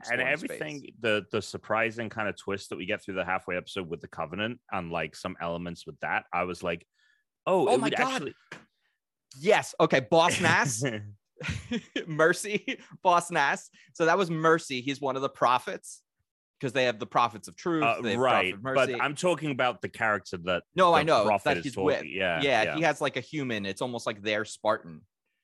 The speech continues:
Speaker 2: right? Like how Chief
Speaker 1: I
Speaker 2: is, like,
Speaker 1: mean,
Speaker 2: a
Speaker 1: I
Speaker 2: child that's taken from Earth. She's clearly someone that's been, like, imprisoned by
Speaker 1: But
Speaker 2: them
Speaker 1: it, it's
Speaker 2: to work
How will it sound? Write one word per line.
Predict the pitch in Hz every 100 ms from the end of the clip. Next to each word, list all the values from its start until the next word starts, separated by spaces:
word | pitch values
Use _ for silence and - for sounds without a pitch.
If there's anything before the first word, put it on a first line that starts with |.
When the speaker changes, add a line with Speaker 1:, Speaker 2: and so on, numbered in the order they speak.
| _
Speaker 2:
right? | 110 117 123
Like | 156 135 139
how | 135
Chief | 117 - - 104
Speaker 1:
I | 104
Speaker 2:
is, | 113
like, | 110
Speaker 1:
mean, | -
Speaker 2:
a |
Speaker 1:
I | - 117
Speaker 2:
child | 120 123 123
that's | 127 -
taken | 127 120 104
from | 110
Earth. | 110 120 -
She's | 160 147
clearly | - 156 127 117 113
someone | 113 123 113 107
that's | 98 95
been, | - 101
like, | 92 98
imprisoned | 95 - 139 123 107
by | 92 95
Speaker 1:
But | 151
Speaker 2:
them | 160
Speaker 1:
it, |
it's | 160 143
Speaker 2:
to |
work | 170